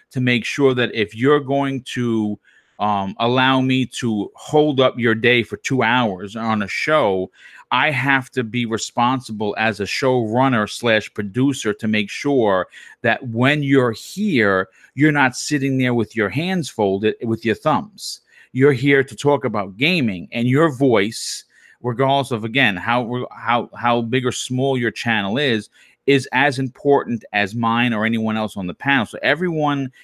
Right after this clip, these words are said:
is put on the same pedestal. And, and for me, that is super important because everybody's voice in this community matters. And I think that that has been lo-, been lost in translation,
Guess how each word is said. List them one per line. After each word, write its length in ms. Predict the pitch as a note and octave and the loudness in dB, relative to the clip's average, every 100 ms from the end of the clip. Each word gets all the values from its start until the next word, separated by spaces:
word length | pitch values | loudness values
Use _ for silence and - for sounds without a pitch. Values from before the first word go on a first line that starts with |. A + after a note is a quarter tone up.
| - | -6
is 160 | B2 - | -6 -4
put 260 | D3 C#3 | 0 2
on 160 | C3 B2 | 2 0
the 80 | G#2 | -2
same 340 | - G#2 F#2+ | 0 0 0
pedestal. 720 | - C#3+ C3+ G#2 - D2 - _ _ - - | -2 0 2 0 -4 -8 -8 _ _ -16 -4
And, 220 | G#2 A2 | -2 -2
and 140 | A2 | -6
for 120 | - C3+ | -4 -2
me, 280 | C#3 E3 C3+ | 0 0 0
that 260 | B2+ B2+ | 2 2
is 100 | A2+ | 0
super 500 | - - C#3+ C3 A#2 | -4 2 2 2 0
important 640 | G#2+ G#2+ - D#3+ A#2 G#2 G#2+ | 0 -2 -2 0 0 -4 -4
because 560 | A#2 - A#2+ A#2 A2 - - _ | -6 -4 -2 0 -2 -10 -20 _
everybody's 720 | C#3+ D#3 D3+ B2+ C3 B2+ A#2 G#2 | 2 4 4 4 4 4 2 -2
voice 420 | A#2+ C3+ C3 - | 2 4 4 0
in 80 | A#2 | -2
this 160 | G#2 | -2
community 640 | - A#2 A#2 A2+ G2+ F#2+ - | -4 -2 0 0 0 -4 -4
matters. 800 | G#2 B2+ E3+ D#3+ - _ - - - - - - | 0 2 4 2 -2 _ -14 -14 -16 -20 -12 -2
And 160 | A#2 | 2
I 80 | A#2+ | 2
think 320 | - D#3+ B2 | 2 -4 0
that 280 | C3 A2 G#2+ | 2 2 2
that 280 | C3 C3+ B2 | 2 4 2
has 240 | C3 A#2 | 0 -2
been 140 | A2+ A#2 | -4 -2
lo-, 400 | B2+ C3+ C#3 B2 | 4 4 4 0
been 260 | B2 A#2+ | -4 -2
lost 380 | B2 C3+ C3 - | -2 0 -2 -4
in 100 | A#2 | -6
translation, 1080 | - A#2+ A2 G2+ C3 F3+ F3+ - G#2 G2+ | -2 0 0 0 0 0 0 0 0 0